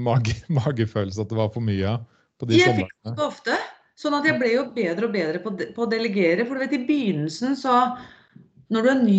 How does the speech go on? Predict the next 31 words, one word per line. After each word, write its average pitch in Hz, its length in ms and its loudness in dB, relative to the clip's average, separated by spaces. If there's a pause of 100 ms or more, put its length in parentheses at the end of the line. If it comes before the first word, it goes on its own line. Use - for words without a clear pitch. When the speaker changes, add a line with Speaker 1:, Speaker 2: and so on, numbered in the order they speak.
Speaker 2:
som 262 220 -4
leder, 214 260 2
så 262 140 -4
vil 208 180 2
jo 247 80 2
alle 214 400 2
treffe 233 300 -2
den 214 100 2
nye 214 240 6
lederen. 233 400 2 (400)
Speaker 1:
Ja. 98 80 -12 (400)
Speaker 2:
Men, 240 240 0
mens 240 240 2
du 247 80 0
vet 202 320 2
jo, 269 60 0
jeg 247 240 2
jobbet 175 260 0
jo 240 140 0 (100)
veldig 226 380 2
hardt 226 260 -10
med 196 220 2
å 226 100 -2
både 202 460 -2
få, 202 220 -2 (360)
<clears throat> - 760 -2
ikke 214 140 -8
sant, 247 300 -2
Mona, 214 480 2
som 233 240 -6
er 202 320 -2